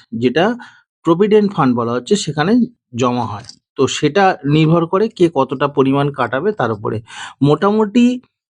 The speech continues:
কেউ পিএসসি ক্লার্কশিপ যদি এই মুহূর্তে চাকরিতে জয়েন করে, তাহলে আজকের দিনে দাঁড়িয়ে কিন্তু তার হাতে আসবে তিরিশ হাজার দশ টাকা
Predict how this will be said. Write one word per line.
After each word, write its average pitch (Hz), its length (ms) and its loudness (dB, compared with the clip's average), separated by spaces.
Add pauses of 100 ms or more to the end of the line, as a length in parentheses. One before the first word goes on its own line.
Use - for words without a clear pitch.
কেউ 175 180 6
পিএসসি 175 460 0
ক্লার্কশিপ 170 640 0 (300)
যদি 139 320 2
এই 135 120 4
মুহূর্তে 165 480 2
চাকরিতে 147 460 -2
জয়েন 151 360 0
করে, 139 280 -2
তাহলে 143 320 -2
আজকের 135 460 0
দিনে 175 200 -2
দাঁড়িয়ে 131 320 0
কিন্তু 131 280 0
তার 135 220 -2
হাতে 123 320 -4
আসবে 143 440 2 (540)
তিরিশ 160 340 -6
হাজার 214 320 -2 (180)
দশ 104 240 -2
টাকা - 260 -16